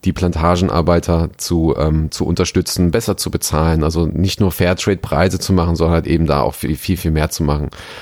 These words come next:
Ähm, das hast du mittlerweile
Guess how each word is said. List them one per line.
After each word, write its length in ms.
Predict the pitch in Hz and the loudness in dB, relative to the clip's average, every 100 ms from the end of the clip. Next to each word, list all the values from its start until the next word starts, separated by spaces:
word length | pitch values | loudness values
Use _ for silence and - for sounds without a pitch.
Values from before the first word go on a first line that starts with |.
| - - - | -18 -20 -6
Ähm, 640 | - 78 76 76 73 76 - | 0 2 4 2 0 -4 -6
das 160 | 80 85 | -4 -2
hast 240 | 87 - | -2 0
du 140 | 110 | 2
mittlerweile 600 | 92 92 92 87 85 85 | 4 2 2 2 4 2